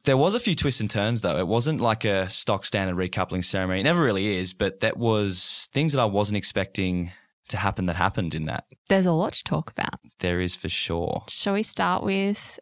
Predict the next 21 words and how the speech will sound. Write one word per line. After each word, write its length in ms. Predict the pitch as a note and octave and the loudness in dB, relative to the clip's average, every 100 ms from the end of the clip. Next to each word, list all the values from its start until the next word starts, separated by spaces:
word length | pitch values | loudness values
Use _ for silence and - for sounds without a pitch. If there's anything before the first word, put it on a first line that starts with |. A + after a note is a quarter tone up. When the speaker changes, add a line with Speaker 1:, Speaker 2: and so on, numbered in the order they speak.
| - | 0
Speaker 2:
our 200 | F#3 F#3+ | 2 2
first 760 | - F3+ F3+ - - - - - - - - | 0 2 2 0 -2 -2 -4 -6 -10 -6 2
Islander 480 | F3 F#3+ G3 F#3+ F3+ | 4 6 4 2 2
to 640 | - - F3 F3 E3+ E3+ - | 0 2 4 4 2 2 2
unfortunately 840 | G3+ G3+ G3+ - - A3+ - G#3 | 0 0 0 0 0 -2 0 0
leave 280 | G3 F#3+ - | 2 0 -2
the 100 | G3+ | -2
competition? 760 | G#3 G3 - F#3 - G#3 E3+ - - | 0 -2 0 -2 -2 -2 -4 -6 -2
Speaker 1:
Poor 560 | - C#3 C#3 C#3 C#3 C3+ B2+ A#2+ | 2 4 6 4 4 2 -2 -4
D 380 | G#2 A2 A2 | 2 4 2
J 260 | G2+ G#2+ G2+ | 2 0 0
Sammy. 600 | F#2+ G2+ F#2 F#2 E2 D2+ | 0 -2 -2 -2 -2 -2
I, 320 | - A2+ A2+ | 2 4 4
uh, 400 | A2+ A2 A2 G#2+ C3+ | 4 2 2 2 2
my 140 | D#3 | 4
heart 200 | F#3+ E3+ | 4 4
broke 240 | A#2+ A#2 | 2 2
when 80 | A2 | 0
he 80 | G#2 | 0
left 240 | F#2+ F2+ | 0 -2
because, 460 | D#3 C#3+ F#3+ E3+ | -2 2 2 2